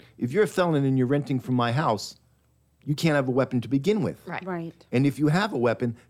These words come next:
Speaker 1: that's not my fault as the landowner. And here's where it becomes critical that this law comes into place here. You, Tony, can have a firearm.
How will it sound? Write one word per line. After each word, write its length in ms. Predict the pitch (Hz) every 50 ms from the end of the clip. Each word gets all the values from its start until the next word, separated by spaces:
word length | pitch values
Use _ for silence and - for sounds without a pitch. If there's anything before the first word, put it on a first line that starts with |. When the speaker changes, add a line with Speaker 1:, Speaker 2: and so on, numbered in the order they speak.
| _ -
Speaker 1:
that's 280 | 135 147 180 175 - 165
not 240 | 160 156 147 -
my 300 | 135 123 127 131 147 156
fault 380 | 143 - - 120 131 131 123 - _ -
as 220 | 110 107 104 -
the 100 | - 107
landowner. 480 | 104 110 120 127 127 117 107 104 92 104
And 200 | 98 87 82 101
here's 520 | 101 - - 143 165 180 185 185 175 151 131
where 160 | 131 143 139
it 80 | 123 120
becomes 500 | 123 117 - 120 117 117 113 104 - - _ _ _ _ _ _ _ _
critical 380 | - - 143 143 123 117 - 107
that 180 | 95 107 95 82
this 200 | 98 92 - -
law 200 | 98 92 90 85
comes 280 | 87 - 90 87 82 -
into 160 | 85 80 -
place 280 | - - - - -
here. 180 | - - - - - _ _ _ _ _ _ _ _ _ _ _ _ _ _ _ _ _ _ _ _ _ _ _ _ _ _ _ _ _ _ _ _
You, 380 | - 90 104 143 202 165 131 110
Tony, 320 | - - 113 104 110 107
can 140 | 95 113 104
have 200 | 104 113 110 104
a 40 | 92
firearm. 480 | - - 120 113 107 95 76 - -